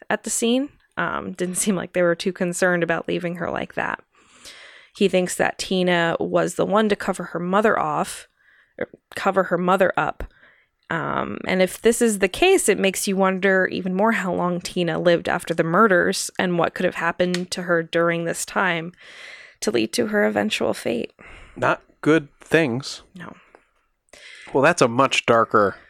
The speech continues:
Speaker 1: That's John Douglas for you.
Speaker 2: Mm-hmm.
Speaker 1: There is one person who directly confessed to the Keddie murders, and this is Robert Silveria Junior, the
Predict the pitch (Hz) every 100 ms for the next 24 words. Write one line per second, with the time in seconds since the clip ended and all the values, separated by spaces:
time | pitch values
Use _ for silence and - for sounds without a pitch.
0 | _ _ _ _ _ _ _ - - -
1 | _ 165 - - - 208 254 262 277 277
2 | 226 - - 202 220 220 208 233 123 117
3 | 139 139 - - _ _ _ - - -
4 | - - _ - 185 185 - 220 208 196
5 | 214 294 - 247 240 220 220 185 175 170
6 | - 214 214 196 180 185 175 - 180 170
7 | - 170 190 156 147 147 160 - 180 175
8 | - 170 175 - - _ _ 180 180 208
9 | 233 - - 196 175 175 185 202 185 175
10 | - 185 190 254 339 254 180